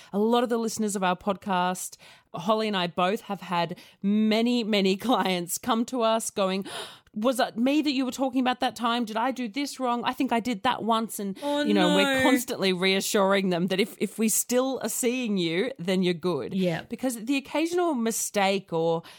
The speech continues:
Speaker 1: you know, saying a wrong word or saying, you know, w-,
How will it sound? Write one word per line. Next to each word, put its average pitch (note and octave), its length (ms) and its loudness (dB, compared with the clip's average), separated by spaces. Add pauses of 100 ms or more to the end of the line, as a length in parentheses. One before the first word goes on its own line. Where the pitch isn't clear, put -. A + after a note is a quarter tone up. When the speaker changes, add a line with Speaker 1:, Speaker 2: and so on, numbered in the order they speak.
(120)
Speaker 1:
you A#3+ 80 -8
know, F3 100 -2
saying C#4+ 460 0
a G#3+ 80 2
wrong D#3 460 0
word G3 760 2
or D#3+ 320 0
saying, G#3+ 460 0
you E3 140 -4
know, D3+ 180 0 (180)
w-, - 340 -12